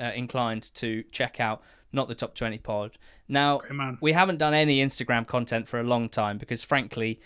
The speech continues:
Speaker 1: my brain has been fried by content. Um, but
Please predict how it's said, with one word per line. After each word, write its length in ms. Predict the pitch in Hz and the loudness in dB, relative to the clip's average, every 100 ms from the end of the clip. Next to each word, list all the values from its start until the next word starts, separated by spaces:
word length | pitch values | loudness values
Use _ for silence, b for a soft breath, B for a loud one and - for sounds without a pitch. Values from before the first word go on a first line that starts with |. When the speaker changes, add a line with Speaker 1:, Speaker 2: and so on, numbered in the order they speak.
| b - | b -2
Speaker 1:
my 140 | 120 | 0
brain 300 | 120 123 120 | 2 4 4
has 100 | 113 | 0
been 320 | - 120 110 110 | -4 -6 -6 -8
fried 540 | - 143 127 110 107 | -2 4 4 4 0
by 180 | 113 107 | -4 -4
content. 540 | - 117 107 110 104 b b b - | -4 -6 -4 -6 -6 b b b -2
Um, 320 | 113 117 120 | 0 0 -2
but 240 | - 135 | 2 2